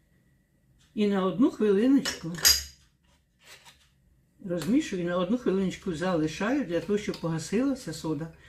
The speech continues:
Содою вони воняти не будуть. І якщо вони, у вас кисле молоко, або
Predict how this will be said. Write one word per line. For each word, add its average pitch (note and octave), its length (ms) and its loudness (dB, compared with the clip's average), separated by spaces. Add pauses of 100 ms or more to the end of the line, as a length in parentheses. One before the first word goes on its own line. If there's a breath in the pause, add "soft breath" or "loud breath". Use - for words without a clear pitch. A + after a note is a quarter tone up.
(140 loud breath)
Содою B3 500 4
вони E3+ 200 -2
воняти E3 420 -4
не G3 220 0
будуть. G3 520 -2 (360 loud breath)
І D#3 60 2
якщо A3 400 2
вони, F#3 280 0
у D#3+ 480 -6
вас E3+ 260 0
кисле F3 400 0
молоко, F3 640 0 (400 loud breath)
або F3 640 0